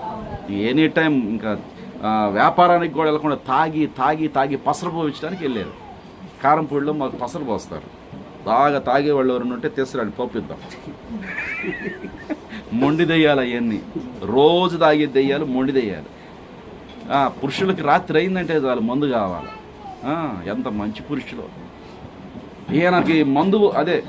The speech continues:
పసరు పోపిద్దామని చెప్పి తీసుకెళ్తున్నారు. తీసుకెళ్తుంటే మాకు పిడుగురాళ్ళలో జాన్పాడు రోడ్డు అని ఉంటుంది, రైల్వే ట్రాక్ ఉంటుంది. ఆడికి రాగానే ఆయనలో ఉన్న తాగుడు దెయ్యం ఏమైందంటే ఎగిరి ఆటో నుంచి దూకి ఎదురుగా వస్తున్న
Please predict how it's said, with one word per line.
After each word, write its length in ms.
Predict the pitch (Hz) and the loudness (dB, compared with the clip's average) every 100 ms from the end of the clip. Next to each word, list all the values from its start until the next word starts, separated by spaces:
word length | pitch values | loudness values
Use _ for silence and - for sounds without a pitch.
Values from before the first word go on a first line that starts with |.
| - | 0
పసరు 220 | 143 214 | 2 4
పోపిద్దామని 680 | 202 208 190 180 185 185 175 | 4 6 6 6 4 4 2
చెప్పి 160 | 180 196 | 2 2
తీసుకెళ్తున్నారు. 640 | 180 180 180 147 117 90 80 - - - - - | 0 -2 -2 -2 -2 -6 -8 -16 -18 -18 -20 -6
తీసుకెళ్తుంటే 640 | 151 202 202 208 196 196 208 | 0 0 4 4 4 0 0
మాకు 320 | 196 170 143 | 2 2 0
పిడుగురాళ్ళలో 420 | 139 170 190 180 | -2 0 2 2
జాన్పాడు 600 | 160 - 151 196 175 165 | 0 2 2 2 0 2
రోడ్డు 200 | 151 139 | 2 2
అని 80 | 139 | 0
ఉంటుంది, 220 | 127 135 175 135 | -2 -4 -4 0
రైల్వే 240 | 170 175 | 0 0
ట్రాక్ 360 | - 147 160 139 | 0 2 2 0
ఉంటుంది. 240 | 101 98 - - - - - - - - - - - - - - - - - - - - 107 | -4 -6 -2 -2 -2 -6 -8 -10 -12 -14 -18 -16 -12 -12 -14 -16 -18 -18 -18 -18 -16 -4 0
ఆడికి 240 | 135 131 | 0 0
రాగానే 580 | 113 123 170 180 175 165 | 2 2 2 2 2 4
ఆయనలో 460 | 143 135 165 165 | 6 4 4 2
ఉన్న 180 | 151 139 | 2 2
తాగుడు 480 | 107 - 123 170 160 | -2 2 2 4 2
దెయ్యం 360 | 127 135 147 135 | 2 2 2 0
ఏమైందంటే 480 | 123 120 120 113 | -2 -4 -4 -2
ఎగిరి 380 | 123 - - 160 | -2 -2 -2 2
ఆటో 240 | 139 143 151 | 4 4 0
నుంచి 380 | 131 - - | -2 -4 -4
దూకి 420 | 196 202 240 160 - - - - | -4 -2 -2 -2 -2 -8 -8 2
ఎదురుగా 460 | 139 208 247 240 | 6 8 6 6
వస్తున్న 260 | 214 196 | 4 4